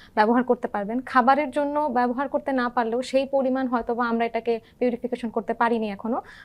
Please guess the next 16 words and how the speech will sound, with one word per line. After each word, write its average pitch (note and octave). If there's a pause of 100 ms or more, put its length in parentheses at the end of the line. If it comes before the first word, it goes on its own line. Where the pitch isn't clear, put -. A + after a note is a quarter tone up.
তবে C#4+
সাধারণভাবে C#4+
সাধারণ C#4+
জীবনে C#4+
ব্যবহারের A#3
জন্য A#3
পানিটি G#3
খুব A3
উপযোগী G#3
হবে G3
এবং B3+
আমার A3+
মনে A#3
হয় A#3+
ঢাকার A3
আশেপাশে, G#3+